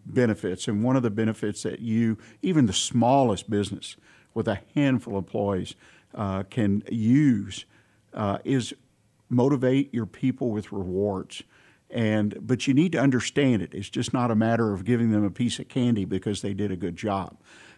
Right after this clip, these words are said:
And there are three things I think that you really want to accomplish when you reward people if you want to maximize the motivation,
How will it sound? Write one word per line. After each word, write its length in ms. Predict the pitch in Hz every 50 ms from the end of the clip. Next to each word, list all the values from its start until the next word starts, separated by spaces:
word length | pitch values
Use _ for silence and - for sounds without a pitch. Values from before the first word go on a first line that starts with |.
| _
And 100 | 151 131
there 80 | 131 139
are 40 | 131
three 260 | - - 233 254 190
things 400 | - 190 165 135 123 104 - 120
I 120 | 107 107
think 300 | 104 - - 120 113 -
that 160 | - 110 -
you 180 | 110 101 104 101
really 540 | 98 101 117 135 135 131 131 131 131 123 - - - - _ _ -
want 420 | - 104 110 113 123 123 120 -
to 340 | - - 120 113 110 110 - -
accomplish 920 | - - - - - - - 127 127 120 113 - 104 95 92 - - -
when 180 | 107 107 98
you 200 | 98 107 110 113
reward 680 | 101 104 95 87 95 98 104 107 113 117 117 113 113 113 - - - - - _ _ _
people 500 | - - - 101 90 - - 101 107 -
if 200 | - 104 - -
you 80 | 104 98
want 220 | 98 101 101 98
to 40 | 95
maximize 1000 | 101 104 101 104 107 113 113 - - - 117 101 101 98 98 104 107 101 - -
the 80 | -
motivation, 840 | 101 98 101 101 98 90 98 95 95 90 - - - 90 90 92